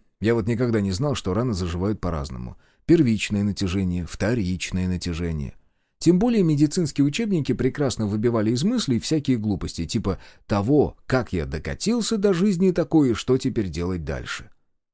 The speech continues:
Я, например, пока представлял себе собственное будущее весьма туманно. Ну ладно, допустим, Надежда Владимировна чему-нибудь сможет меня научить.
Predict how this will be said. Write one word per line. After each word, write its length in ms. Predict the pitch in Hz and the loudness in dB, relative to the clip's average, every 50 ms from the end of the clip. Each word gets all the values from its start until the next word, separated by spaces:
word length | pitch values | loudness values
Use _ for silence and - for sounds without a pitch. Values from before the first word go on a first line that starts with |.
| _ _ | _ _
Я, 200 | 85 98 131 139 | 0 2 2 2
например, 440 | 135 110 120 135 135 143 135 110 - - - _ _ | 2 0 0 0 0 0 -2 -2 -4 -10 -20 _ _
пока 300 | - 110 107 101 127 123 | -2 0 0 2 2 0
представлял 560 | 101 - 113 104 - - 120 120 127 127 117 - | 2 2 0 0 0 -2 0 2 2 2 2 0
себе 240 | - 104 95 101 | -2 -2 -2 -2
собственное 560 | 92 - 123 113 - - - 107 104 104 104 98 | -2 0 -2 -2 -2 -4 -4 -2 -2 0 0 2
будущее 460 | 117 147 147 131 98 - - 90 90 | 2 2 2 2 0 0 -2 -2 -2
весьма 320 | 92 87 - - 101 95 | -2 -4 -2 -2 -2 -2
туманно. 500 | - - 98 90 80 69 58 53 50 - - _ _ _ _ _ _ _ _ | -2 -2 -2 -2 -2 -4 -6 -10 -12 -16 -18 _ _ _ _ _ _ _ _
Ну 140 | - 196 247 | 4 4 6
ладно, 300 | 254 226 190 113 127 123 | 6 6 6 4 4 2
допустим, 540 | 117 151 185 - 220 180 123 - - 101 98 | 4 2 2 4 4 2 2 4 0 0 2
Надежда 400 | 104 120 131 156 175 143 113 120 | 2 2 2 2 2 2 2 2
Владимировна 720 | 113 127 139 143 175 233 240 220 156 120 104 104 95 85 | 2 2 2 2 2 2 2 2 2 2 2 2 0 -2
чему-нибудь 720 | - - - 170 156 139 147 175 208 226 202 131 120 110 | -2 0 0 2 2 4 4 4 4 2 2 2 0 -2
сможет 420 | - - 117 131 139 139 147 143 143 | -2 -2 0 0 0 0 -2 -2 -2
меня 240 | 110 92 92 98 101 | -2 -2 -2 -2 -2
научить. 500 | 98 98 95 90 - - 60 - - | -2 -4 -4 -6 -6 -10 -10 -12 -14